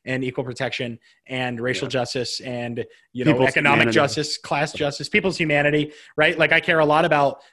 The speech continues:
Speaker 1: the fact that, like, I'm not free at work. I mean, who is, right? I mean, I'm not
Speaker 2: No.
Speaker 1: complaining about my job. I love them. But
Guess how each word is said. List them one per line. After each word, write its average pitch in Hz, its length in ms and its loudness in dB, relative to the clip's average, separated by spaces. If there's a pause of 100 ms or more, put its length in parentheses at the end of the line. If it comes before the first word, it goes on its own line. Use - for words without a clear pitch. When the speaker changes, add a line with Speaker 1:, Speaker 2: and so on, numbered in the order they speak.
Speaker 1:
the 147 80 0
fact 147 240 2
that, 147 120 -2
like, 139 140 2
I'm 143 100 2
not 156 180 0
free 151 220 -2
at 139 100 -4
work. 156 320 -4 (500)
I 143 60 -4
mean, 151 120 0
who 175 160 2
is, 202 260 2
right? 139 200 0
I 170 60 2
mean, 170 100 2
I'm 165 100 4
not 165 180 0
Speaker 2:
No. 98 80 -8
Speaker 1:
complaining 151 340 -4
about 147 180 0
my 135 100 -4
job. 151 260 -2
I 127 80 -4
love 147 240 -2
them. 120 180 -8 (240)
But 202 300 2